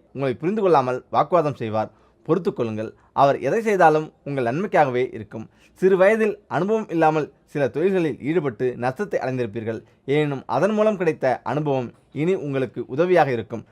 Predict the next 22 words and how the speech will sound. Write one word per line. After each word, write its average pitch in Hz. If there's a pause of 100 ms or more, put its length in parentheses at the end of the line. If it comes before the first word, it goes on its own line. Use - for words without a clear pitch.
(280)
நாற்பது 160
வயதுக்கு 208
மேல் 160
வாழ்வில் 143
எதிர்பாராத 170
திருப்பங்கள் 175
நிகழும் 117
பெரிய 170
கோடீஸ்வர 190
யோகம் 113 (160)
வருகிறது. 117 (220)
ரிஷபம் 220
என்பது 143 (420)
நந்திகேஸ்வரரை 160 (160)
குறிப்பதால், 139 (360)
பிரதோஷ 202
காலத்தில் 135 (180)
நந்தி 160
தேவரின் 160
இரண்டு 143
கொம்புகளுக்கு 185
இடையில் 127